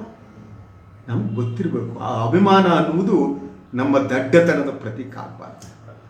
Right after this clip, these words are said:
ಅಭಿಮಾನ ಎನ್ನುವುದು ನಮ್ಮ ಮೂರ್ಖತನದ ಪ್ರತೀಕ ಆಗ್ಬಾರ್ದು, ಆಗ್ಕೂಡ್ದು. ಅಭಿಮಾನ ಅನ್ನುವುದು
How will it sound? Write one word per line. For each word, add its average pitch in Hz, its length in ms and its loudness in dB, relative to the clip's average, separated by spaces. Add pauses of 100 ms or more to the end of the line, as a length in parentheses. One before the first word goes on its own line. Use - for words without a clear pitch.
(140)
ಅಭಿಮಾನ 170 460 6
ಎನ್ನುವುದು 156 920 0
ನಮ್ಮ 127 240 -2
ಮೂರ್ಖತನದ 156 760 0
ಪ್ರತೀಕ 117 340 -8
ಆಗ್ಬಾರ್ದು, - 600 -12
ಆಗ್ಕೂಡ್ದು. - 600 -12 (380)
ಅಭಿಮಾನ 170 420 6
ಅನ್ನುವುದು 156 800 0